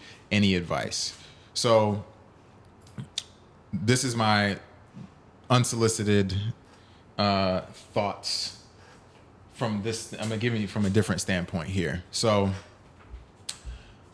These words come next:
personally, I would say you should box for a little bit to build your name. Box for a little bit as a pro to build your name,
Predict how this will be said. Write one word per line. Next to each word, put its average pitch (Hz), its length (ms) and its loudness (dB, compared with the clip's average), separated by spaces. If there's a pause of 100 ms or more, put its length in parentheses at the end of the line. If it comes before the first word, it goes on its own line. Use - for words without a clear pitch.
(220)
personally, 127 680 4 (320)
I 113 120 6
would 113 140 2
say 104 520 2
you 107 160 2
should 104 240 0
box 110 300 4
for 110 120 0
a 98 80 2
little 117 240 4
bit 101 300 0 (380)
to 117 100 2
build 120 320 4
your 110 100 4
name. 104 460 2 (1000)
Box 131 260 4
for 156 120 2
a 151 40 8
little 151 220 4
bit 143 180 4
as 135 120 4
a 135 60 2
pro 123 260 2
to 120 100 -2
build 113 300 4
your 139 100 2
name, 117 460 0